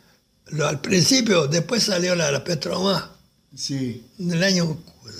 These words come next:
Speaker 1: treinta y cinco, treinta y seis salió, claro, la Petromás ya era otra luz.
Speaker 2: Ujú.
Speaker 1: Y si no, eran fara-, farolitos de pared.
Speaker 2: De pared nomás.
Speaker 1: Y después, a ver, los más lujosos tenían uno de esos que se colgaban al techo.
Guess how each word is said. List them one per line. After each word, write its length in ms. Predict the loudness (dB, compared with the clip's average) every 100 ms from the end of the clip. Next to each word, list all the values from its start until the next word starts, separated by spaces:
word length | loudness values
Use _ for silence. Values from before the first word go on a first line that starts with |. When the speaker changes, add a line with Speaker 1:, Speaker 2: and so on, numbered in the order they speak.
| -6
Speaker 1:
treinta 380 | 0 2 2 0
y 60 | 0
cinco, 600 | 2 2 4 4 2 2
treinta 320 | 2 2 2
y 60 | 2
seis 260 | 2 2
salió, 260 | 0 -2 -2 -4 -16 -10
claro, 240 | -6 -4
la 140 | -4 -4
Petromás 480 | -4 -2 0 0 0
ya 100 | 0
era 180 | 0 -2
otra 240 | -4 -4
luz. 320 | 0 2 0 -4 -20 _
Speaker 2:
Ujú. 420 | -12 -10 -6 -4 0
Speaker 1:
Y 40 |
si 160 | 4 4
no, 140 | 4
eran 200 | 2 0
fara-, 200 | 0 -2
farolitos 560 | -2 0 2 0 0 -4
de 80 | -6
pared. 340 | -6 -4 -6 -8 -14 -12
Speaker 2:
De 140 | -8 -6
pared 320 | -4 -2 0
nomás. 220 | -2 -2 -8 _ -8 0
Speaker 1:
Y 80 |
después, 320 | 2 2 2 2
a 80 | 2
ver, 140 | 2
los 180 | 2 0
más 220 | 2 2
lujosos 520 | 2 2 2 2 2 0
tenían 480 | 0 0 0 0 -6 -12 -16 -12 -4
uno 220 | 0 2
de 60 | 2
esos 160 | 0
que 60 | -4
se 160 | -8 -8
colgaban 480 | -4 0 2 2
al 160 | -2 -6
techo. 480 | -2 0 0 -4